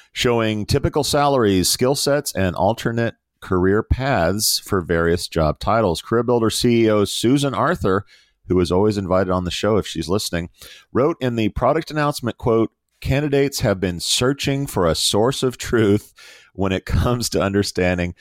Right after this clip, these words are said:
certain roles in specific industries." Career Builder spreading the truth, Chad. Uh, two thousand seven called, it wants its innovation back.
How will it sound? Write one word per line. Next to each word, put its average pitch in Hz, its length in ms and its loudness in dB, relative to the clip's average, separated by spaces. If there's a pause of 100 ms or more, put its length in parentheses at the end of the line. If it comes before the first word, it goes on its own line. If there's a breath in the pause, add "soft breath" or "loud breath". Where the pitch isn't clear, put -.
(200 soft breath)
certain 95 480 -2
roles 87 440 2
in 82 240 -2
specific - 800 -2
industries." 67 720 -6 (580 soft breath)
Career 123 260 2
Builder 127 360 2
spreading 107 440 0
the 110 60 -2
truth, 82 460 -2
Chad. 76 500 0 (100)
Uh, 82 280 2
two 123 160 0
thousand 120 320 0
seven 92 340 -2
called, 85 380 2
it 78 120 0
wants 85 320 0
its 80 180 -2
innovation 73 680 0
back. - 260 0